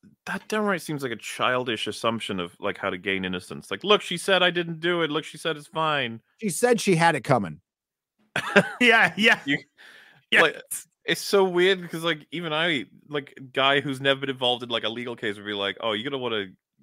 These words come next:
Speaker 1: wait till the case, wait till actually getting it all done and cleared up and stuff. Don't just, like, randomly post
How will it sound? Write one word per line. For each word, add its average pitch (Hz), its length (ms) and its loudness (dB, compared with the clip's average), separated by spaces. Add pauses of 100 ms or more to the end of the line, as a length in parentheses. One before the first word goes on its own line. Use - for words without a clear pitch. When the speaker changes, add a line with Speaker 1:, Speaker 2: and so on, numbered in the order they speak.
Speaker 1:
wait 131 260 -4
till 147 100 -4
the 127 100 -12
case, - 680 -4
wait 110 160 -8
till 92 300 -10
actually 113 320 -4
getting 107 240 -2
it 101 80 -2
all 98 160 -6
done 95 220 -4
and 87 120 -14
cleared 95 380 -6
up 95 200 -6
and 92 80 -20
stuff. 90 160 -6
Don't 127 180 -4
just, 143 140 -10
like, 151 140 -2
randomly 127 460 0
post - 480 -6